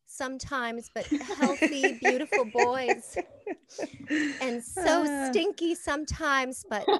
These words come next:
Speaker 1: just
Speaker 2: <laughs>
Speaker 1: beautiful, healthy boys. And, um, I'm so grateful that we have them.
Speaker 2: Thank you guys for being so honest about that, 'cause I know that, that it is kind of a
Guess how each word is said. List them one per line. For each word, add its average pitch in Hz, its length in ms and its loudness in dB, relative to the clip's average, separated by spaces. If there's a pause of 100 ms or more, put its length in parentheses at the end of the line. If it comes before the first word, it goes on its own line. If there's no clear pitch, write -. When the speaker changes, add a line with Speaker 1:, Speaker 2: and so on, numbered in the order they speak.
(180)
Speaker 1:
just 302 300 -2 (280)
Speaker 2:
<laughs> - 260 -18
Speaker 1:
beautiful, 277 560 -6
healthy 233 400 -4
boys. 180 420 -4
And, 180 220 -10
um, 180 320 -12 (720)
I'm 220 100 -4
so 202 220 -2
grateful 185 500 -4
that 175 160 -8
we 202 100 -10
have - 360 -10
them. - 320 -14 (880)
Speaker 2:
Thank 247 160 -4
you 359 100 4
guys 196 380 4
for 185 180 -4
being 175 280 -2
so 202 320 0
honest 185 560 2
about 160 300 2
that, 147 420 4
'cause - 420 -2 (1200)
I 220 100 4
know 226 380 10
that, 185 300 6 (140)
that 180 240 6 (880)
it 190 140 6
is 214 300 8
kind 180 280 2
of 165 80 4
a 147 260 6